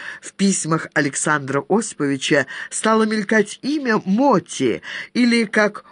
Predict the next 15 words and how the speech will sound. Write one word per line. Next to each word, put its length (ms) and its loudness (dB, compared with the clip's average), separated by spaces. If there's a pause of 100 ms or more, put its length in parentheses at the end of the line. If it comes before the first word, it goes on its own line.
(100)
он 240 6
её 380 2
называл, 720 2
Мотылька. 920 2 (1080)
На 240 2
воле 540 6 (300)
она 280 2
была 280 2
переводчицей. 1120 -4 (1080)
После 300 2
того, 300 6
как 320 -2 (260)
Ариадну 760 4
Сергеевну 800 2
Эфрон 640 2